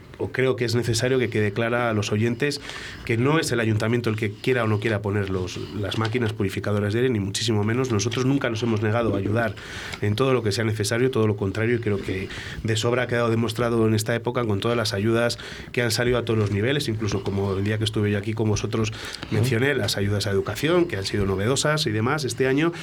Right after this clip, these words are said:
sobre todo la de las becas de comedor escolar y las otras que comentamos. Entonces, nada más, es decir, el ayuntamiento no puede hacer más de momento. En el momento en que la Junta de Castilla y León dé el ok y diga que hay que instalar estas máquinas, se hará. Se hará porque hay dotación presupuestaria para ello.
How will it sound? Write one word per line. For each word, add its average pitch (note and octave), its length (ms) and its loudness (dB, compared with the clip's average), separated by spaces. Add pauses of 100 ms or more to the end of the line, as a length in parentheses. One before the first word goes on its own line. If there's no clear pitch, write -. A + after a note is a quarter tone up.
sobre - 180 -4
todo G#2+ 140 0
la G2 120 0
de G2 60 0
las F#2 140 -4
becas G#2+ 240 -4
de G#2 60 0
comedor G2+ 260 0
escolar A2 340 0
y D#3 60 -2
las G#2+ 140 -2
otras G#2+ 240 -4
que G2+ 120 -2
comentamos. B2 560 0 (640)
Entonces, A#2+ 320 0
nada B2 220 2
más, D#3 200 0
es A#2 100 0
decir, B2+ 260 2
el G#2 120 0
ayuntamiento B2 680 0 (340)
no C3 240 2
puede A2 180 2
hacer A2+ 180 -2
más C#3+ 160 2
de C#3 60 2
momento. D3 380 2
En C#3 80 2
el G2+ 60 2
momento C3+ 340 2
en D3 80 0
que C#3 160 2
la C3+ 80 0
Junta C3+ 220 0
de C3 80 2
Castilla C3 280 2
y C#3 40 4
León C3 180 4
dé A#2+ 80 2
el B2 80 4
ok A#2+ 140 0
y E3 420 2
diga A#2+ 320 0
que - 160 0
hay D3 160 2
que B2 140 0
instalar A2+ 400 2
estas A2 260 -2
máquinas, D#3+ 440 0 (340)
se - 160 0
hará. A2 240 0 (360)
Se - 160 -2
hará A2 180 0
porque C#3 220 0
hay A#2 40 2
dotación A2 360 0
presupuestaria A2+ 600 0
para G2+ 200 -2
ello. F2 180 -4